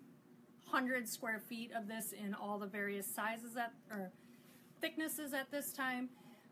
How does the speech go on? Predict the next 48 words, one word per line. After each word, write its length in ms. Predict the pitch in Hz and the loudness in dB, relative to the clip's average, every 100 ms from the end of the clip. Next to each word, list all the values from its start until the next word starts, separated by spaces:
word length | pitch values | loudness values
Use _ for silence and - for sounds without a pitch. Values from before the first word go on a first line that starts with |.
| - | -2
The 140 | 254 240 | 2 6
other 280 | 262 294 311 | 8 8 8
way 140 | 302 | 4
you 140 | 285 | 2
can 220 | 277 277 220 | 0 0 4
buy 240 | 220 226 | 4 2
the 120 | 233 | 0
Artisan's 520 | 226 226 233 240 214 | 0 0 -2 -2 -4
Choice 500 | - 262 277 302 - - | -2 2 2 2 -4 -2
is 340 | 226 214 196 | 2 2 2
you 120 | 220 247 | -2 -2
can 160 | 262 | 0
buy 200 | 220 214 | 2 2
this 180 | 226 226 | 0 -2
in 120 | 220 | -2
the 80 | 214 | -4
pre-cuts. 600 | - 247 208 190 - - | -4 -6 -4 -4 -4 -4
So 100 | 214 | -2
we 140 | 208 226 | -2 0
have 260 | 214 214 | 0 0
this 240 | 214 214 240 | -2 -2 0
in 100 | 214 | -2
the 80 | 190 | -2
four-by-sixes, 1040 | - 220 208 196 - 302 302 - 320 285 - | 0 0 2 0 -2 -4 -4 -6 -6 -8 -6
the 160 | - | -4
eight-by-tens, 760 | 214 214 202 196 208 202 196 - | -4 -2 -4 -2 -2 0 -2 -4
and 140 | 196 196 | -4 -4
the 60 | |
twelve-by-twelves. 1080 | 196 - 185 180 180 170 - 185 180 190 - - - - - | -6 -2 -2 -2 -4 -4 -4 -6 -6 -10 -14 -16 -20 -18 -2
Uh, 220 | 196 185 202 | 2 2 2
the 80 | 214 | -2
reason 480 | 214 247 262 277 254 | 0 0 0 2 2
that 160 | 233 | 2
you 80 | 240 | 0
might 240 | 220 214 | 0 0
want 220 | 220 208 214 | 0 0 0
just 220 | 214 - | -4 -2
something 300 | 226 214 202 | -2 -2 -2
smaller 480 | - 208 202 214 208 | 0 0 2 2 2
is, 160 | 196 | 2
let's 180 | 202 202 | -2 -2
say 100 | 214 | -2
you 100 | 208 | 0
just 200 | 196 - | -2 -2
wanna 200 | 196 196 | -2 -2
make 160 | 185 180 | -2 -6
one 280 | 190 196 185 | -2 0 2
wallet. 540 | 185 175 185 214 - | 2 4 4 2 -2